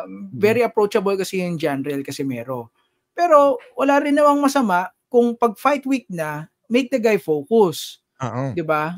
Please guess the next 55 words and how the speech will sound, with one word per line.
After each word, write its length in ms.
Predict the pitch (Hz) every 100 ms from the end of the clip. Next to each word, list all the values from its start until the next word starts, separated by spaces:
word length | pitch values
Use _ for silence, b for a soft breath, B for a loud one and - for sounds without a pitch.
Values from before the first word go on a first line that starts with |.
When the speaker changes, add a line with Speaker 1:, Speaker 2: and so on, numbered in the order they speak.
| - _
Speaker 2:
Hindi 160 | 269 285
rin 140 | 392
naman 160 | 415 403
masama 380 | 403 381 339 320
yun 120 | 349
eh. 120 | 196
Nas-, 300 | 196 240 - 262
nasa 360 | 269 285 285 277
team 180 | 277 277
na 100 | 294
nila 220 | 269 262 247
yan. 260 | 233 196
Nasa 320 | 175 190 196
team 160 | 202 208
na 120 | 208
nila 120 | 214
yan. 80 | 226
Kasi 120 | 165 202
si 100 | 165
Manny 240 | 156 160
Pacquiao, 400 | 160 170 226 196 - _ _ _ _ _ _
diba? 400 | - 156 147 151
His 260 | 151 202 -
team 420 | - 226 214 196 185 _ _ _ _ _ _ _ _ -
makes 320 | 185 220 220
a 80 | 214
lot 240 | 208 208
of 140 | 196 -
effort 540 | 190 180 185 170 160 -
para, 600 | 180 180 180 180 175 170
<laughs> 280 | - - - _ _ _ _ _
para 160 | 202 214
Speaker 1:
Yeah, 140 | 220
Speaker 2:
ilayo 240 | 208 208
Speaker 1:
oo. 20 | 202
Speaker 2:
na 60 |
siya 300 | 190 196 175 151
sa 140 | -
mga 300 | 180 175 170
fans 260 | 185 165 151
kapag 300 | 170 180 175
ka 80 | 170
fight 300 | 175 160 160
week 100 | 143
na 140 | 165
eh. 60 | 143
Wala 240 | 175 208
eh, 80 | 160
mapipigilan 640 | 160 156 175 180 170 170 170
mo 80 |
eh, 80 | 185
Manny 240 | 165 139 120
Pacquiao 340 | 139 143 143
Speaker 1:
Mapipigilan. 140 | 147
Speaker 2:
yun 100 | 151